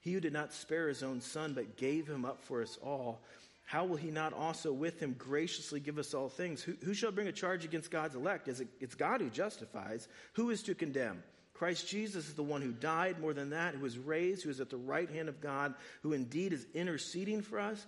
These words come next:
Who sh-, who shall separate us from the love of Christ? Shall tribulation that he's speaking about here,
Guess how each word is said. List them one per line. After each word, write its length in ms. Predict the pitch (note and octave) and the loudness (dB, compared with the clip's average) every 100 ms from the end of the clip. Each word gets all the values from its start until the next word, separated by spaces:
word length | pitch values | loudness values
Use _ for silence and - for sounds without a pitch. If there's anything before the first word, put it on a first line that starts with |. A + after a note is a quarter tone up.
| - - - | -16 -20 -8
Who 100 | - | -2
sh-, 180 | F3 - | -2 0
who 140 | F#3+ C4 | 0 2
shall 200 | A3 D3+ | 2 0
separate 420 | - D#3+ D#3 C#3+ | 0 0 2 2
us 80 | B2 | 0
from 200 | D3 C3+ | -4 -2
the 40 | |
love 220 | B2 B2 | 0 0
of 100 | G2+ | -2
Christ? 380 | - A#2+ G2+ - | -2 0 0 0
Shall 120 | B2 | -2
tribulation 1040 | A2+ - F3 D#3 B2+ D3+ F3+ A3+ A3 A3+ G#3+ - - | 0 0 0 2 2 2 2 2 4 4 0 -4 0
that 120 | E3+ | 2
he's 140 | E3 | 0
speaking 260 | - G3 F#3+ | -2 -2 2
about 200 | F#3 E3 | 2 2
here, 320 | F3+ F#3+ G#3 | 2 4 2